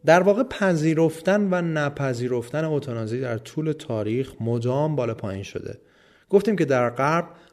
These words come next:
مشخصاً یونان و روم، خوردن جام شوکران و تمام کردن زندگی پذیرفته شده بود. حتی بعدش هم که بقراط سوگندنامه پزشکی رو نوشت،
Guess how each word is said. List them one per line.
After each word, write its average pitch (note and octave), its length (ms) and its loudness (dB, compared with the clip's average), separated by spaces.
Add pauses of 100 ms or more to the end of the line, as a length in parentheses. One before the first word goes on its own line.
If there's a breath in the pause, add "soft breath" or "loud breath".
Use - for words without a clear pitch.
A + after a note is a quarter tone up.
مشخصاً D#3+ 580 -2
یونان E3 640 0
و C#3+ 60 2
روم، C#3+ 680 0 (580 loud breath)
خوردن G3 580 0
جام F#3+ 420 -2
شوکران C#3+ 640 -4
و C#3+ 80 -4
تمام B2+ 360 -4
کردن A#2 420 -4
زندگی A2 500 -6
پذیرفته G2+ 520 -8
شده F2+ 240 -6
بود. - 160 -14 (320 soft breath)
حتی G#3+ 280 0
بعدش E3+ 720 0
هم D3 140 -4
که C3 120 -4
بقراط A2+ 680 -2
سوگندنامه G2+ 720 -8
پزشکی F2+ 480 -10
رو F2+ 80 -8
نوشت، A#2+ 480 -4